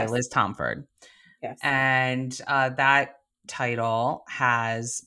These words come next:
Speaker 2: Black characters in the title. Liz herself is a white woman.
Speaker 1: Right.
Speaker 2: And they acquired that title that was previously published indie, I believe, and
Speaker 1: Mm-hmm.
Speaker 2: now they were going to republish it through their publishing house.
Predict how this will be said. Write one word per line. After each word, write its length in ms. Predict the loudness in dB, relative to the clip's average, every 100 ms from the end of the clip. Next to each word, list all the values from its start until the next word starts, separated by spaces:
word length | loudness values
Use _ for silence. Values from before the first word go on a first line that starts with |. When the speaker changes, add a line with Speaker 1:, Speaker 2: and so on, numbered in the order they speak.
| -2
Speaker 2:
Black 260 | -2 -2
characters 800 | -4 -4 -4 -6 -6 -4 -4 -6 -10 _
in 180 | -6 -4
the 80 | -4
title. 500 | -4 -4 -4 -6 -8 -16 -20 -20 -18 -2
Liz 440 | 2 4 2 0
herself 720 | -2 2 6 8 8 4 -4
is 200 | -6 -4
a 220 | -4 -4 -8 _ _
white 220 | -4 -2 -2
woman. 380 | -8 -8 -12 -14 _ -20 -20 _ -4
Speaker 1:
Right. 180 | -2 2
Speaker 2:
And 600 | 4 6 6 4 0 -2
they 360 | 0 2 2 0
acquired 640 | -4 2 6 8 6 4
that 460 | 4 6 4 0 -6
title 340 | -2 2 2
that 120 | 2 2
was 180 | 2 0
previously 680 | -4 -2 -2 -2 -2 -2 0
published 420 | 0 0 -2 -4
indie, 280 | -4 -2 -2
I 80 | 0
believe, 480 | 4 6 6 4 -2
and 400 | -2 -2 -2 -2 -4
Speaker 1:
Mm-hmm. 160 | -6
Speaker 2:
now 160 | -8 -8
they 120 | -6
were 140 | -6
going 260 | -6 -6 -6
to 240 | -4 -4 -2
republish 680 | 2 4 6 4 4 2 0
it 180 | -2 -2 _ _ -20 -20 -6
through 440 | 0 2 0 0
their 180 | 0 0
publishing 400 | -6 -8 -10 -2
house. 320 | 2 2 0